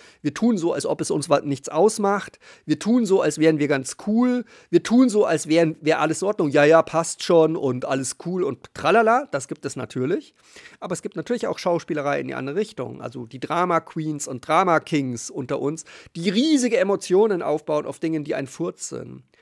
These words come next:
Dazu kann ich nur sagen, in einer Gesellschaft, die Gefühlsausdruck nicht systematisch unterdrückt, fliegt sowas viel schneller auf, weil die Leute viel mehr Erfahrung mit Gefühlsausdruck haben und leichter unterscheiden können aus Erfahrung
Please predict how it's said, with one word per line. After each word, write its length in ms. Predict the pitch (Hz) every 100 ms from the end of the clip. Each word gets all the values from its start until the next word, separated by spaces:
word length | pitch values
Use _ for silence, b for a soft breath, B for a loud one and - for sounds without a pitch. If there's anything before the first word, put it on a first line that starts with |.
| b b b b
Dazu 280 | 165 185 -
kann 160 | - 165
ich 120 | 170
nur 160 | 147
sagen, 420 | 143 147 135 127 127
in 120 | 139
einer 180 | 147 135
Gesellschaft, 760 | 160 208 190 143 131 127 -
die 60 | 139
Gefühlsausdruck 640 | - 180 160 143 151 143
nicht 220 | 202 -
systematisch 520 | 165 147 143 131 123
unterdrückt, 420 | 135 123 127 131 -
fliegt 280 | 151 143
sowas 280 | 156 156 143
viel 160 | - 135
schneller 320 | - 127 131
auf, 380 | 131 131 - _
weil 140 | - 123
die 60 |
Leute 300 | 127 143 143
viel 160 | 135 143
mehr 140 | 135
Erfahrung 480 | 127 - 151 180 156
mit 160 | 117 -
Gefühlsausdruck 720 | - 120 120 120 - 117 -
haben 220 | 127 135
und 200 | - 127
leichter 360 | 131 139 - 143
unterscheiden 500 | 120 123 147 147 143
können 340 | - 127 147 B B B B _
aus 200 | 131 120
Erfahrung 600 | - 151 165 147 156